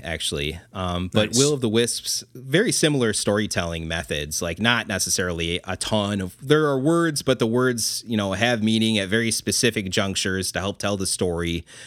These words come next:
Speaker 1: But most
Speaker 2: Yeah.
Speaker 1: of it's way more vibes and visuals and soundtrack, you know, that,
Speaker 2: Yeah.
Speaker 1: that's telling that story. Um, but the new mechanic, r-, couple of new things that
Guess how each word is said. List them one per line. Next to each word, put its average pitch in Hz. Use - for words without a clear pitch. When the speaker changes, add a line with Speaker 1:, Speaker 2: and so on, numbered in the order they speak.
Speaker 1:
But 101
most 104
Speaker 2:
Yeah. -
Speaker 1:
of 98
it's 98
way 107
more 95
vibes 98
and 95
visuals 95
and 90
soundtrack, 87
you 87
know, 85
that, 90
Speaker 2:
Yeah. 104
Speaker 1:
that's -
telling 85
that 78
story. 78
Um, 76
but 123
the 110
new 208
mechanic, 87
r-, 107
couple 104
of 82
new 85
things 82
that 87